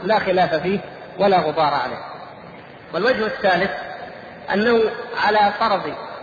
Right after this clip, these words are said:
وعلى تقدير أن هذا البيت صحيح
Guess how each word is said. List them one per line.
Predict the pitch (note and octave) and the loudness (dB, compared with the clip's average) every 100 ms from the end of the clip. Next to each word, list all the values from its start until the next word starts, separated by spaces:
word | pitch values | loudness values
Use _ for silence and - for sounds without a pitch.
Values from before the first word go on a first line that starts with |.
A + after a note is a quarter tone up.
| - E3 | -8 2
وعلى | F#3+ A3 A3 G#3+ | 4 4 4 2
تقدير | G#3 G3+ A3 A#3+ B3 B3+ - - G#3 | -2 -2 2 4 4 0 -6 -4 0
أن | A3 G#3+ | 2 2
هذا | F#3+ A#3 G3+ | 4 2 2
البيت | F#3+ F#3 A#3 A3+ A3+ A3 - - - - - | 0 0 0 2 2 2 0 -8 -10 -6 -2
صحيح | G3 G3+ F3+ | 0 0 -2